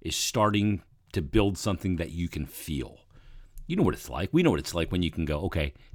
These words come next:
team, team didn't have a great record in the standings this year, but they're moving in the right direction." You can feel that.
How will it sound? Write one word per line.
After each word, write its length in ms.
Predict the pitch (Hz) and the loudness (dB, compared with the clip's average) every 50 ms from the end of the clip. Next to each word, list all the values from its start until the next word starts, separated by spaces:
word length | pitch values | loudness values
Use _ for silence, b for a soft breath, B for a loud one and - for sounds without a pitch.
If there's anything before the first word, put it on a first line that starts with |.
| - | -14
team, 340 | - - - 120 117 113 - - B B B B B B | -12 -6 -2 0 0 0 -2 -4 B B B B B B
team 200 | - - 117 113 | 0 4 4 6
didn't 180 | 107 120 120 104 | 6 4 2 2
have 120 | 101 98 | 0 0
a 60 | 98 85 | 0 2
great 340 | 87 92 90 85 85 - - _ - | 2 4 4 2 2 -2 -8 _ -8
record 560 | 73 78 87 101 104 - - 107 101 98 92 | -4 0 2 2 2 4 4 2 2 2 0
in 180 | - - 95 85 | -2 0 0 0
the 60 | 76 | 0
standings 500 | - - - 110 110 127 156 170 156 135 | 0 0 0 2 4 4 4 2 2 0
this 200 | 147 160 147 - | 0 -2 0 0
year, 260 | 156 156 156 156 147 b b b b b b b - | 2 2 2 0 -2 b b b b b b b -4
but 180 | - - - - | -2 -2 2 6
they're 160 | - 113 107 | 6 8 8
moving 420 | 104 101 107 110 107 90 98 92 92 | 10 10 8 8 8 6 4 4 2
in 100 | 85 82 | 2 0
the 80 | 80 | 0
right 220 | 76 78 73 69 - | 0 0 -2 -2 -2
direction." 480 | 71 69 65 62 - - - 62 71 | -4 -4 -4 -4 -6 -8 -8 -4 -2
You 100 | 95 120 | -2 0
can 200 | 131 - 175 160 | 0 0 0 0
feel 440 | - - - - 175 196 226 170 107 | -2 -4 -6 -4 0 4 4 4 4
that. 280 | 73 67 - - - | 2 0 -6 -8 -10